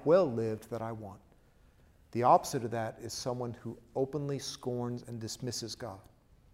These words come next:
And now all that waits for them is to be broken if they're, if they receive that mercy, or to die in their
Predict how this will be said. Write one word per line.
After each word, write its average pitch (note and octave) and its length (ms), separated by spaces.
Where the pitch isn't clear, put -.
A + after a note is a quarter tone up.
And A2+ 100
now A#2 240
all B2+ 260
that C3+ 120
waits C3 260
for - 160
them A2+ 460
is A2+ 100
to A#2 100
be G2+ 120
broken A#2+ 540
if - 120
they're, A2 160
if G2+ 120
they A#2+ 120
receive G#2+ 320
that A#2+ 180
mercy, B2 340
or A#2 140
to A#2 120
die B2+ 540
in B2+ 140
their A#2+ 300